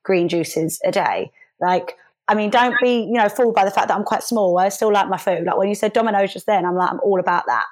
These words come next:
Um, yeah, and that's something as well. But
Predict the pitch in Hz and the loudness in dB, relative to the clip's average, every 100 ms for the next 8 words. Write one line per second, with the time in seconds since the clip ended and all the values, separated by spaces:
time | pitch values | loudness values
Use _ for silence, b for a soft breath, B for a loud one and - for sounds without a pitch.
0 | - B B B - 190 185 185 175 - | -10 B B B -2 0 2 0 -2 -4
1 | _ _ - 220 185 170 196 202 - 208 | _ _ -2 2 2 0 0 0 0 -2
2 | 190 196 190 214 190 196 | -2 -2 0 0 2 0